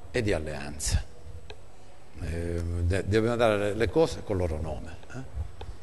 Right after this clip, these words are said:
Allora, quando mi avete detto a tavola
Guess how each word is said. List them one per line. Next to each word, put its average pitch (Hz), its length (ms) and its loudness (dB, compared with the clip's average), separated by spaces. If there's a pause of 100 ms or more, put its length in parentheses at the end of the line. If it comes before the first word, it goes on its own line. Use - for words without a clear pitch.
(640)
Allora, 107 300 2
quando 156 460 4
mi 151 100 4
avete 143 280 6
detto 143 640 6 (100)
a - 200 -2
tavola 95 580 4